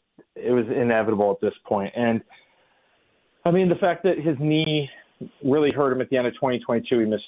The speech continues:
thirty-seven games. He'd had a lot of health that he could play through over the last couple of years. And in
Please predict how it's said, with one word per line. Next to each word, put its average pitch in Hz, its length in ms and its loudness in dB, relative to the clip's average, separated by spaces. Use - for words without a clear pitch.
thirty-seven 120 560 0
games. 107 360 2
He'd 143 140 2
had 127 180 0
a 104 60 2
lot 110 400 2
of 107 160 0
health 113 300 0
that 113 100 -2
he 107 100 -6
could 98 220 -6
play 117 320 0
through 131 180 2
over 127 140 0
the 123 60 -2
last 117 340 0
couple - 220 -4
of - 20 0
years. 117 180 0
And 113 100 0
in 117 120 0